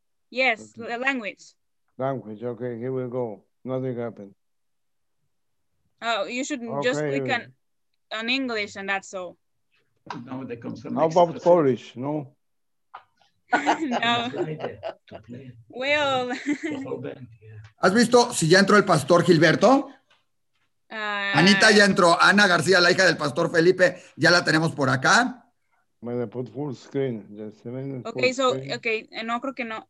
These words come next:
Speaker 1: Pero, so, Johnny, could you find the English button?
Speaker 2: English, sure, English.
Speaker 3: Who, me?
Speaker 1: No, Saul, you are okay. <laughs>
Speaker 2: Okay, maximize, okay.
Speaker 3: Give me.
Speaker 2: Okay, now I can see full picture.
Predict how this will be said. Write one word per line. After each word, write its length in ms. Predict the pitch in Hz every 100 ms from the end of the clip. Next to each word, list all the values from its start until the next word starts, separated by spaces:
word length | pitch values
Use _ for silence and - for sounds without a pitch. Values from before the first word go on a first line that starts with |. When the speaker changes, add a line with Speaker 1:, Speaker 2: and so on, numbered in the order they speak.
| 196
Speaker 1:
Pero, 220 | - 208 -
so, 260 | - 240 226
Johnny, 440 | 214 262 277 269 - _
could 220 | 247 208
you 140 | 233 -
find 400 | 285 285 302 269
the 100 | 262
English 460 | 277 285 285 269
button? 360 | 208 269 294 339 403 _ _ _ _ _ _ _ _ 120
Speaker 2:
English, 420 | 147 180 170 127 -
sure, 300 | 151 160 156
English. 560 | 139 123 110 107 - _ _ _ -
Speaker 3:
Who, 180 | 202 160
me? 420 | 160 202 233 - _ 202 196 180 175 175 175
Speaker 1:
No, 360 | 220 240 277 262
Saul, 380 | 262 285 285 262
you 220 | 240 269
are 160 | 285 285
okay. 540 | 285 247 254 220 196 -
<laughs> 40 | - - _ _
Speaker 2:
Okay, 200 | 156 131
maximize, 720 | 127 131 127 127 117 151 135 131 113 110
okay. 200 | 127 117 _ _ _
Speaker 3:
Give 120 | 220
me. 180 | 226 208 170 -
Speaker 2:
Okay, 280 | 117 - 135
now 200 | 139 139
I 220 | 139 131
can 280 | 120 131 120
see 200 | 113 135
full 260 | 127 131 127
picture. 460 | 139 123 - 117